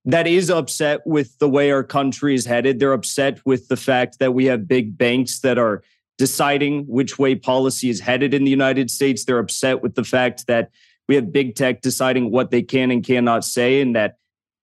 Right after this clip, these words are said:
people like Bill Gates can buy up land throughout the country, but they're left straddled with debt. And, um,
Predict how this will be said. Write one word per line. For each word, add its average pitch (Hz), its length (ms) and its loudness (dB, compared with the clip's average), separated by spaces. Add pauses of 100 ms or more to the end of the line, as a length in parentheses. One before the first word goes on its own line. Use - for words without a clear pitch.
(100)
people 156 200 2
like 139 220 0
Bill 147 220 2
Gates 139 320 -2
can 131 240 -2
buy 131 260 0
up 131 140 -2
land 135 380 -2
throughout 135 340 0
the - 60 -2
country, 143 520 -2
but 123 240 -2
they're 131 180 2
left 127 240 0
straddled 127 440 0
with 117 220 -2
debt. 120 340 0 (460)
And, 135 360 2
um, 120 480 0